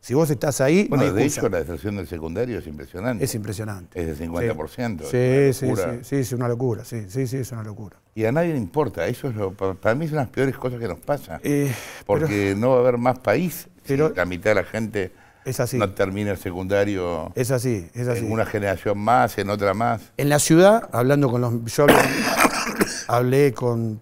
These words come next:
Speaker 1: todos los, <coughs> todos los ministros de educación que pasaron, imagínate, durante tantos años, hablé con todos porque éramos la pecera de la ciudad, entonces todos venían ahí.
Speaker 2: Ujú.
Speaker 1: Cuando venían hablamos, nosotros íbamos a hablar allá. Y el problema que tiene la ciudad es que,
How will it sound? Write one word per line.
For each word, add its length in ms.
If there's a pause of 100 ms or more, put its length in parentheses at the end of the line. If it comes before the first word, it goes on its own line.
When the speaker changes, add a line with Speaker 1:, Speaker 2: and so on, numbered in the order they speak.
(120)
Speaker 1:
todos 280
los, 680 (280)
<coughs> 800
todos 220
los 100
ministros 360
de 60
educación 420
que 80
pasaron, 400
imagínate, 460
durante 280
tantos 380
años, 260
hablé 280
con 180
todos 320
porque 220
éramos 400 (260)
la 180
pecera 460
de 60
la 100
ciudad, 340
entonces 360
todos 240
venían 300
ahí. 300 (180)
Speaker 2:
Ujú. 140
Speaker 1:
Cuando 220
venían 320
hablamos, 480
nosotros 280
íbamos 240
a 40
hablar 180
allá. 220 (760)
Y 140
el 80
problema 300
que 80
tiene 220
la 100
ciudad 300
es 80
que, 380